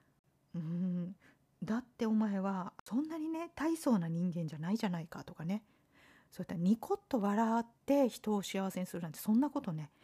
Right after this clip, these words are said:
可能なわけないじゃないかとかね。いろいろね、大人になるに従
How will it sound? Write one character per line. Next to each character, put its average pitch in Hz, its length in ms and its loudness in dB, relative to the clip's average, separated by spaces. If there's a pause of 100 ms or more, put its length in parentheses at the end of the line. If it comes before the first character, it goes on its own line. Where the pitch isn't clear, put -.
(240)
可 180 180 -6
能 277 300 4
な 302 160 2
わ 302 100 2
け 302 140 -8
な 185 120 2
い 220 60 6
じ 214 80 -4
ゃ 180 60 -2
な 160 100 -6
い 160 60 -8
か - 120 -14
と - 80 -12
か 170 100 -8
ね。 156 80 -8 (300)
い 175 140 -4
ろ 147 180 0
い - 100 -6
ろ - 200 -6
ね、 - 380 -12
大 202 120 -6
人 185 140 -6 (120)
に 180 120 -4
な 185 120 -4
る 190 120 -10
に 190 80 -10
従 202 160 -10